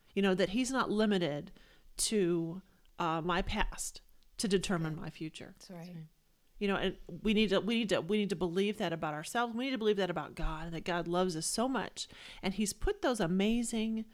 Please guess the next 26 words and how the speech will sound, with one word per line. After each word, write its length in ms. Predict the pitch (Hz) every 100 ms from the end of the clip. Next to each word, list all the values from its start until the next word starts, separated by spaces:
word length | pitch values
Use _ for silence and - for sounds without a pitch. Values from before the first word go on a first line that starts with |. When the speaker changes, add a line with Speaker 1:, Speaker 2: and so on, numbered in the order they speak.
| - -
Speaker 1:
dreams 460 | 214 214 190 180 165
in 100 | 190
our 100 | 185
hearts 320 | 202 165 -
because 400 | 190 - 185 175
he 120 | 202
wants 360 | 185 202 226 220
those 200 | 214 202
things 260 | 202 196 190
to 100 | 202
come 240 | - 185 185
to 100 | -
pass. 520 | 247 269 175 - - - - - - - 247
I 40 |
remember 320 | 285 269 220
for 200 | 196 -
years, 540 | 196 180 269 349 208 -
I 100 | 214
would 80 | 214
be 80 | 196
so 260 | - 220
frustrated. 600 | - 240 269 - 202 175
I'd 140 | - 202
be 80 | 190
like, 220 | 175 185
"Lord, 380 | 240 320 170